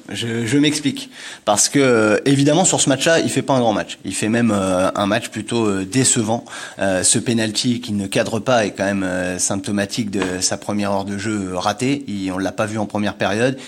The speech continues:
Il a cette offrande, donc il la met à côté. Il a ensuite une énorme occasion, euh, dans le jeu. Pareil, il cadre pas, il met derrière le but. Vraiment, il est en train de faire un match,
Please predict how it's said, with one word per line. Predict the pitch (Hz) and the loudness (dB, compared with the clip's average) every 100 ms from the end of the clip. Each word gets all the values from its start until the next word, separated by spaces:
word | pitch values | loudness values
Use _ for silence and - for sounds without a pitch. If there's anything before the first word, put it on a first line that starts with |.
| - | -8
Il | 117 | -2
a | 113 | 0
cette | 113 107 | 0 -2
offrande, | 110 - 117 101 | -4 -4 -2 -2
donc | 95 92 | -4 -4
il | 110 | -2
la | 104 | 0
met | 101 | -2
à | |
côté. | - 107 123 143 | -2 -4 0 0
Il | 120 110 | 2 0
a | |
ensuite | 117 110 123 123 | 0 0 0 2
une | 151 | 4
énorme | 156 170 160 151 | 4 2 2 2
occasion, | 143 131 123 131 123 - | 2 2 0 0 -2 -4
euh, | 104 | -2
dans | 104 127 | 0 0
le | 127 | 0
jeu. | 117 131 127 - - | 0 -2 -4 -12 -4
Pareil, | - 139 139 - | 0 2 0 0
il | |
cadre | - 131 131 | -2 0 0
pas, | 123 147 | 2 2
il | 120 | 4
met | 123 147 | 4 4
derrière | 139 123 | 4 4
le | 123 | 4
but. | 147 175 | 2 2
Vraiment, | 139 175 | 2 4
il | 170 143 | 4 2
est | |
en | 135 | 2
train | 143 135 | 0 0
de | |
faire | 143 143 | 0 2
un | 127 | 4
match, | 147 175 - | 2 0 -4